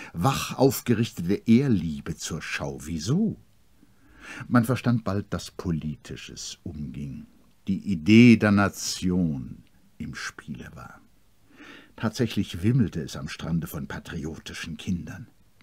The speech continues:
Eine unnatürliche und niederschlagende Erscheinung. Kinder bilden ja eine Menschenspezies und Gesellschaft für sich,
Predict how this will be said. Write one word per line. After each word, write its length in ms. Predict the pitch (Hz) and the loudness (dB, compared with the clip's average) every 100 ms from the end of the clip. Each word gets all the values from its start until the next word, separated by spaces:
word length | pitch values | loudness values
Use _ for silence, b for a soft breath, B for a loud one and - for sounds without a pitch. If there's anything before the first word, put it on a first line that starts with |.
| _ - | _ -14
Eine 240 | 78 73 | -12 -6
unnatürliche 920 | - 98 82 73 - 80 69 71 - | -2 0 0 -6 -8 -8 -8 -8 -10
und 220 | 67 - 87 | -12 -6 0
niederschlagende 920 | 98 90 - - - 65 - - - | 0 -2 -8 -10 -10 -10 -10 -12 -12
Erscheinung. 720 | - - - - - - - _ B B B B | -12 -10 -10 -10 -10 -12 -16 _ B B B B
Kinder 500 | - 131 131 135 139 | 4 6 8 6 4
bilden 420 | 113 113 107 - 98 | 4 6 6 4 4
ja 140 | 98 | 4
eine 200 | 87 90 | 4 2
Menschenspezies 1300 | 80 90 95 - 90 - - 95 78 - 85 82 80 | 4 4 2 0 -4 -4 0 0 0 -4 -4 -2 -4
und 160 | 87 71 | -6 -4
Gesellschaft 840 | 92 - 90 78 - 69 - - | -4 -2 -4 -4 -8 -12 -14 -10
für 200 | 85 65 | -6 -6
sich, 460 | 64 104 92 - | -2 -2 -2 -8